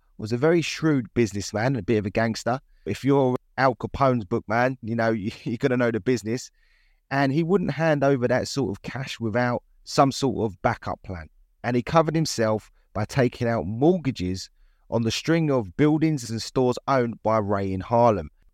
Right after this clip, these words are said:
which was his future pension money as well.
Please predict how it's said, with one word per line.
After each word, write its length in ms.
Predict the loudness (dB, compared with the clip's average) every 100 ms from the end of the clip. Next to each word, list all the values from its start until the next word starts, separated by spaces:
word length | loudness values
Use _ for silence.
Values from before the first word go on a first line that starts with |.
| -2
which 240 | -2 -2
was 440 | 2 6 6 4 -2
his 260 | -2 -2 -4
future 460 | -6 -2 -2 -2 -8
pension 460 | -4 -4 -4 -6 -2
money 300 | 0 0 -2
as 120 | -2
well. 260 | -2 -2